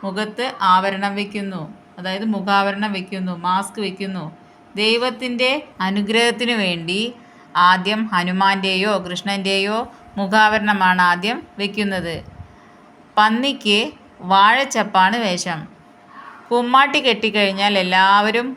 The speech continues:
ആർപ്പ് വിളിച്ച് അടുത്തുള്ള അമ്പലത്തിൽ പോയി നാളികേരം ഉടയ്ക്കുന്നു. കിഴക്കും പാട്ടുകര കുമ്മാട്ടി സംഘമാണെങ്കിൽ പനക്കുംപള്ളി ശിവക്ഷേത്രത്തിൽ പോയി നാളികേരം ഉടയ്ക്കുന്നു.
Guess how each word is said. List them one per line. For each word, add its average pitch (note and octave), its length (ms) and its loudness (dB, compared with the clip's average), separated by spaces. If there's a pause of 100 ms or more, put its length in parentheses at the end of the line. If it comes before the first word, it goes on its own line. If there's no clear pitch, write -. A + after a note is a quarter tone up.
(340)
ആർപ്പ് A3 360 4
വിളിച്ച് F#3+ 380 -2
അടുത്തുള്ള G3+ 480 0 (600)
അമ്പലത്തിൽ G#3 540 0 (100)
പോയി G3 200 2 (100)
നാളികേരം F#3+ 580 2
ഉടയ്ക്കുന്നു. F3 440 -4 (560)
കിഴക്കും A#3+ 520 4
പാട്ടുകര B3 460 4 (140)
കുമ്മാട്ടി G3+ 460 2
സംഘമാണെങ്കിൽ G3+ 760 2 (460)
പനക്കുംപള്ളി A3 840 2 (560)
ശിവക്ഷേത്രത്തിൽ G#3 880 0
പോയി G#3+ 200 0 (300)
നാളികേരം G3 540 2
ഉടയ്ക്കുന്നു. F3+ 440 -4